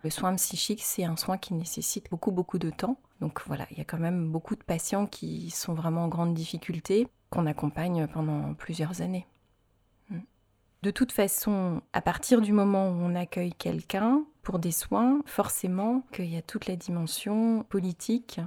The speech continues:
et la dimension, euh, sociétale qui arrivent en même temps. C'est-à-dire que on a affaire à une double aliénation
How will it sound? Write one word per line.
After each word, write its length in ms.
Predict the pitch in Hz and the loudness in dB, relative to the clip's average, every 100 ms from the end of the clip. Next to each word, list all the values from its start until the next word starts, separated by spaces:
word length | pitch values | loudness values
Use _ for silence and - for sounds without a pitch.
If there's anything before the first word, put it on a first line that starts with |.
| - | -6
et 100 | - | -4
la 120 | 175 170 | -2 -2
dimension, 720 | 170 165 160 - 214 220 190 | -2 -2 -2 -2 0 2 0
euh, 80 | 170 | -2
sociétale 760 | - 175 - 160 190 220 214 - | -4 -6 -6 -4 0 0 0 -4
qui 160 | - 180 | -4 -2
arrivent 300 | 170 185 190 | 0 0 2
en 60 | |
même 240 | 180 175 180 | 2 0 0
temps. 240 | - 208 | 0 0
C'est-à-dire 680 | 180 165 - 165 170 208 - | -2 -4 -4 -2 0 -2 -2
que 320 | - 175 165 165 | -4 -2 -4 -4
on 220 | 170 175 | -2 2
a 100 | 185 | 2
affaire 500 | 180 - 208 208 190 | 2 2 4 4 4
à 120 | 180 | 2
une 160 | 175 175 | 2 0
double 200 | 185 185 | 0 2
aliénation 800 | 175 170 170 165 160 - 254 | 2 2 0 0 0 2 2